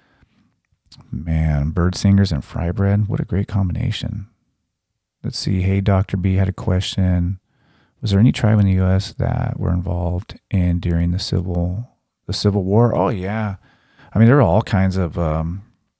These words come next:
<laughs> during the Civil War. I know we're getting off topic here, going from savages to the Civil War. But yeah, there were actually tribes who fought on both sides, which is kinda interesting. So,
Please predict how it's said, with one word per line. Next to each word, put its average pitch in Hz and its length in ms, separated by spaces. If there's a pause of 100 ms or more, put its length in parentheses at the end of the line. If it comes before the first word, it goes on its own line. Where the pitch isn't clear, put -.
(120)
<laughs> 95 460
during 101 240
the 110 80
Civil 104 260
War. 98 80
I 110 40
know 135 100
we're 131 100
getting 107 180
off 101 160
topic - 440
here, 107 140
going 101 180
from 90 160
savages 90 500
to - 100
the 92 60
Civil 104 360
War. 101 360 (800)
But 95 180
yeah, 110 160
there 120 100
were 120 240
actually 120 540 (540)
tribes 117 500
who 104 100
fought 98 300
on 90 160
both 90 240
sides, 87 380
which - 140
is 101 80
kinda 92 220
interesting. 85 880 (1120)
So, 82 440